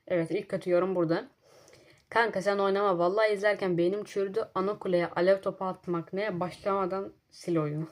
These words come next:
Ya bu benim taktiğim. Büyük ihtimalle sen daha iyi oynuyorsundur. Zaten adın Game of Lord. Yani,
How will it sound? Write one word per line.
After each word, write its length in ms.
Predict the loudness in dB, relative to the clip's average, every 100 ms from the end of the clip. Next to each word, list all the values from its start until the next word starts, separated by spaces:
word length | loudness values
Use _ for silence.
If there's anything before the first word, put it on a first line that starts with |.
| -14 -20 -20 -20 _ _ -20 -10
Ya 220 | -4 -4
bu 120 | -4 0
benim 280 | 6 6
taktiğim. 540 | 6 0 -2 2 2 0 -10 _
Büyük 200 | -10 -8
ihtimalle 340 | -8 -4 -4
sen 160 | -4 -4
daha 200 | -4 -2
iyi 120 | -2
oynuyorsundur. 440 | -2 -2 -4 -4 0
Zaten 320 | 0 -2 -2
adın 320 | 0 0 0
Game 200 | 2 2
of 260 | 2 -2 2
Lord. 260 | 2 2 0
Yani, 400 | 2 2 0